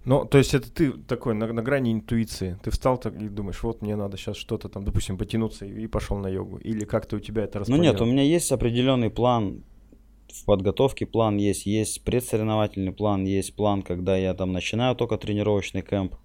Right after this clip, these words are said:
Speaker 2: тренировочный лагерь, там уже на стадии там какой-то средней нагрузки, потом все это же увеличивается, тренировки, объем сокращается работы, скорость тренировки становится интенсивнее, время становится, там, тренировка короче.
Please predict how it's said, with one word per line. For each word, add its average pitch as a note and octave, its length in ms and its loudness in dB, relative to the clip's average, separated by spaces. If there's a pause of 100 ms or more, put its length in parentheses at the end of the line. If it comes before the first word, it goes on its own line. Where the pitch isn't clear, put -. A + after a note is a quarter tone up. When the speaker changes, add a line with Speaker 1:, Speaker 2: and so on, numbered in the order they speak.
(360)
Speaker 2:
тренировочный G2 540 0
лагерь, F#2+ 440 2 (120)
там F2+ 180 -6
уже F2+ 180 -2
на F#2 100 -2
стадии F#2 360 2
там F2+ 140 -6
какой-то - 240 -6
средней A2+ 400 -2
нагрузки, G#2 480 -2
потом F#2 360 -4
все - 180 -4
это F2+ 120 -6
же F2+ 140 -4
увеличивается, F#2+ 720 -4
тренировки, G2 640 -6 (140)
объем F#2+ 300 0
сокращается G2+ 640 -2
работы, G2 400 -2 (400)
скорость A2+ 420 4
тренировки G2+ 400 0
становится G2+ 500 -2
интенсивнее, G#2 720 -2
время F#2+ 300 0
становится, - 480 -6
там, - 180 -18
тренировка F2+ 400 -2
короче. G#2 500 0